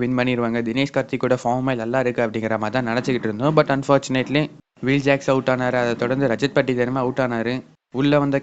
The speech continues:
கேமரல் கிரீன், ரோம்லோ இவங்களால யாருமே பெருசா பெர்ஃபார்ம் பண்ண முடியல. தினேஷ் கார்த்திக்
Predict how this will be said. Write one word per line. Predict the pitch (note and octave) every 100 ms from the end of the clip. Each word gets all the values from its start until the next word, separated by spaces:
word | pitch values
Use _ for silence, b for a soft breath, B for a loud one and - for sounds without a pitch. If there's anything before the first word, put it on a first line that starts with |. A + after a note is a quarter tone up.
| C3+
கேமரல் | C3 C#3 C3+ B2+
கிரீன், | B2 B2+ B2
ரோம்லோ | C3 C3 C3 A#2+
இவங்களால | A#2 B2+ C3 A#2+
யாருமே | B2+ C3 C#3
பெருசா | B2 A#2+ C3 A#2+
பெர்ஃபார்ம் | A2+ C3+ B2
பண்ண | A#2 B2
முடியல. | A2+ B2 A2 B2+ C#3+ - _ -
தினேஷ் | A#2+ C3+ D3+ D3+
கார்த்திக் | C3 - C#3+